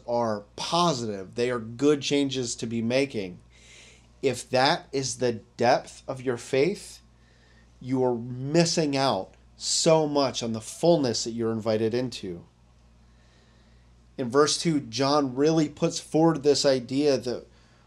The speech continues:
we aren't just to behave better, but we are to become and pursue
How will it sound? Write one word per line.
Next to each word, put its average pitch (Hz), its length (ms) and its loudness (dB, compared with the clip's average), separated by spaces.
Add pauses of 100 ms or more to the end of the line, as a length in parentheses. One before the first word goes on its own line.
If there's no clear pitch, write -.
we 127 160 -2
aren't 165 240 4
just - 280 -2
to 143 80 -4
behave 127 760 0
better, 95 400 -4 (580)
but 123 100 -4
we 131 200 0
are 135 140 2
to 131 320 -4 (280)
become 143 640 0
and 120 120 -4
pursue 120 760 0